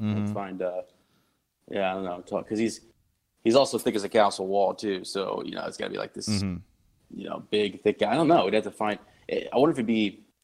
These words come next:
Speaker 2: Yeah, it need to be somebody who could, who could act, right, at the same
Speaker 1: Mm-hmm.
Speaker 2: time. That's, that's a t-, that's tough to find sometimes.
Speaker 1: Mm-hmm.
Speaker 2: Somebody who can do both, 'cause you got, like, the Mount-, the guy who plays the Mountain, right? Like, these guys who are big
Speaker 1: Oh, uh, half Thor, half, half
Speaker 2: bodybuilders
Speaker 1: Thor
Speaker 2: and
Speaker 1: Bjorkson, yeah,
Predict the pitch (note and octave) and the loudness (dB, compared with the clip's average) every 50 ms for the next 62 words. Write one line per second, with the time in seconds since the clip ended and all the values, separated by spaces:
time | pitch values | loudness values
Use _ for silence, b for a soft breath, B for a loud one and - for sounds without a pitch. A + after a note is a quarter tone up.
0 | _ _ _ _ _ _ _ _ _ _ _ _ _ _ _ _ _ _ _ _ | _ _ _ _ _ _ _ _ _ _ _ _ _ _ _ _ _ _ _ _
1 | _ - - A2+ B2+ B2 A2+ A2 A#2 C3 C3+ B2+ A#2+ A#2 - C3 B2+ A2+ G#2+ A2+ | _ -10 -2 2 4 4 4 4 4 4 4 4 2 2 2 2 2 2 2 0
2 | A2 - G#2+ G2+ G#2+ A2+ - G2+ F#2 - - G#2 G#2+ G#2+ A#2 B2 - - - A2 | 0 0 -2 -2 0 0 0 0 -2 -2 -2 -2 -2 -2 -2 -4 -6 -10 -6 0
3 | G#2 G#2 A2 A2+ - - - - A2+ G#2 F#2+ F#2+ G2 G2 G#2+ A2+ G2+ G2 A#2+ - | 2 4 4 2 2 -2 -2 -2 0 0 0 0 0 0 0 0 -2 -4 -6 -6
4 | - - - - - B2 C3+ - C3+ A2 - - G2 C#3+ - - - - D#3 C3 | -8 -12 -12 -8 -6 -6 -4 -6 -6 -4 2 4 6 6 6 4 4 4 4 4
5 | - - - - A#2 - F#3+ G3+ - - - - - G2+ G2+ G2+ G2 F2 - - | 2 -2 -6 -4 -2 -2 -4 -6 -10 -12 -12 -8 -6 -4 -2 -2 -2 -4 -6 -6
6 | G#2+ G#2 G2+ G2 - G2 F#2+ G2+ G2+ G2 - b b b b b _ _ - D#3 | -6 -6 -6 -8 -8 -6 -2 0 0 0 -2 b b b b b _ _ 4 4
7 | F3+ - - A#2 C3+ B2 A2 - G#2 G2 G2+ A#2 C#3 - - G#2+ A#2 C3+ B2+ G#2 | 4 2 2 2 2 2 2 -2 -6 -4 -2 -2 -2 -2 -4 -4 -2 -2 -2 -2
8 | A#2+ A2+ G#2 G2 F#2 G2 A2 A#2 A2+ - F#2 G2+ F#2+ G2+ G#2 - - F#2+ - _ | -4 -6 -6 -6 -6 -6 -6 -6 -6 -10 -14 -12 -10 -10 -10 -12 -14 -20 -20 _
9 | _ _ _ _ - G2+ G2 F2+ - - G2+ G2 G2 F#2+ - G2 F#2 E2+ - C3+ | _ _ _ _ -10 -8 -8 -6 0 2 2 2 2 2 0 -2 2 6 10 12
10 | C#3 C3 A#2+ A#2 A2 G#2+ G#2 G#2 A#2+ A2+ A2+ - - A#2+ A2+ - A2 G#2+ G#2+ G#2 | 12 12 12 10 10 8 8 8 6 6 6 4 2 4 6 6 6 6 4 4
11 | G2+ G#2+ G#2 G2+ G#2 G#2+ G2 - - G#2+ G#2+ G2+ G2+ G2+ G2 G2 G2+ G2+ G2 - | 4 4 6 6 6 4 4 4 2 2 2 2 0 0 0 0 -2 -4 -6 -8
12 | G#2+ G#2 E2 D#2+ E2+ D2+ C#2+ - | -8 -8 -6 -6 -6 -6 -6 -8